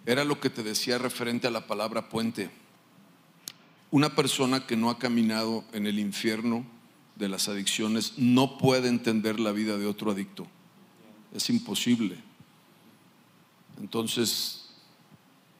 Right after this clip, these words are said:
tiene que estar luchando en lo mismo, ¿no? Tiene que ser compañero de batalla para poder entender lo que le pasa al otro.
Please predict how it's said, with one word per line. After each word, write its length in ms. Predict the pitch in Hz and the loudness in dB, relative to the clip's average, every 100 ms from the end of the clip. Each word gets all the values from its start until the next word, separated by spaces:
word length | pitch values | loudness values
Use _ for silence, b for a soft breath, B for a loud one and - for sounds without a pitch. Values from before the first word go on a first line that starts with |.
| - | -8
tiene 240 | - 123 131 | 0 0 2
que 80 | 143 | 0
estar 300 | - 156 147 | 2 0 0
luchando 420 | 117 - 123 127 | 0 0 0 2
en 60 | 123 | 4
lo 60 | |
mismo, 340 | 123 131 117 104 | 4 4 2 0
¿no? 180 | 107 | -2
Tiene 220 | 110 117 117 | -2 -4 -2
que 80 | |
ser 180 | - 113 | -4 -4
compañero 640 | - 107 110 107 110 113 107 | -4 -4 -2 -2 -2 -2 -2
de 140 | 98 | -4
batalla 560 | 95 101 - 110 110 107 | -4 -4 -2 -2 -2 -4
para 240 | 104 98 | -6 -6
poder 240 | - 104 110 | -8 -6 -4
entender 460 | 110 107 104 104 104 | -4 -4 -4 -4 -6
lo 120 | 101 | -6
que 100 | 101 | -6
le 80 | 95 | -6
pasa 340 | 110 104 110 | -6 -6 -6
al 100 | 104 | -10
otro. 260 | 92 - | -14 -16